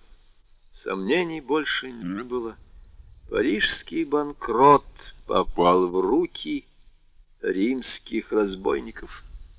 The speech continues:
Данглар повиновался,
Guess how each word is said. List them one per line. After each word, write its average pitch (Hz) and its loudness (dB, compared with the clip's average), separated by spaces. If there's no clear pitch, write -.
Данглар 123 6
повиновался, 123 6